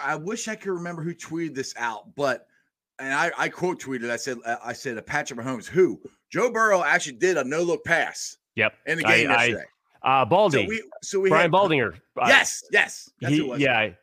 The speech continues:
Speaker 1: So we
Speaker 2: I,
Speaker 1: had
Speaker 2: I
Speaker 1: that one, and then I set out the one where he, you know, he scrambled all over the place and, and, and made the play. And I said, "Lamar who?" He, that's the thing. He does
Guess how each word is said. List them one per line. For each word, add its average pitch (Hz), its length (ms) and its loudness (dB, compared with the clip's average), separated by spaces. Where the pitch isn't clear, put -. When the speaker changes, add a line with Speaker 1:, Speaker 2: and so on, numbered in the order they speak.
Speaker 1:
So 175 60 0
we 180 80 2
Speaker 2:
I, 127 80 6
Speaker 1:
had 131 80 4
Speaker 2:
I 143 100 4
Speaker 1:
that 208 180 0
one, 240 280 -10
and 143 120 -6
then 160 80 -4
I 196 140 2
set 190 260 -2
out 160 180 0
the 139 60 -12
one 147 400 -8
where 151 220 -4
he, 156 220 -10
you 143 80 -12
know, 139 80 -4
he 131 60 -4
scrambled 190 420 -2
all 151 140 0
over 147 180 -2
the 123 60 -10
place 143 340 -4
and, 123 160 -16
and, 131 160 -6
and 127 160 -10
made 143 160 -4
the 123 60 -12
play. 175 240 -4
And 139 80 -2
I 120 200 -6
said, 127 160 -10
"Lamar 135 320 -2
who?" 135 300 -2
He, 381 400 -2
that's 220 220 0
the 247 80 -14
thing. 233 340 -6
He 277 220 -6
does 226 580 2